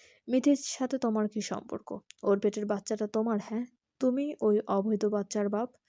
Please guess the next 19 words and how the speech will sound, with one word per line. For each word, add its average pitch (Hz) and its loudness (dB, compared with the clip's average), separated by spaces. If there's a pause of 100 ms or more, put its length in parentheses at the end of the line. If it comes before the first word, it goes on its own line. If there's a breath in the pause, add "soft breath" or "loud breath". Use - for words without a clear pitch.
(500 soft breath)
মিথি 277 2
তখনও 269 0
নিজের 233 4
ঘরে। 220 -2
বাইরে 202 2
থেকে 208 2
ভাবির 214 0
কণ্ঠে 214 0
এহেন 240 0
কথাগুলো 240 0
শুনে 208 -2 (140)
ওর 208 0
ইচ্ছে 262 0
হলো 190 0
মরে - -6
যেতে, - -14
স্রেফ 208 0 (160)
মরে 214 0
যেতে 240 0